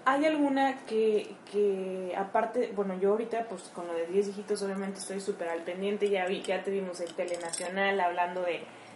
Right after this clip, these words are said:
de un tabasqueño, hizo esta aplicación gratuita, em,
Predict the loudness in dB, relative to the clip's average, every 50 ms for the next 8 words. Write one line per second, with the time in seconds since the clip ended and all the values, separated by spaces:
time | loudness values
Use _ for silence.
0 | -10 -2 2 4 4 4 4 4 4 6 6 6 4 2 -2 0 0 2 2 2
1 | 4 4 4 4 4 2 0 0 -2 -2 -4 -2 0 -2 -2 0 0 2 4 4
2 | 4 4 4 4 2 2 0 0 0 0 0 0 2 2 6 8 8 8 6 2
3 | -4 -10 -12 -16 -14 -8 -4 -2 0 0 0 0 -2 -2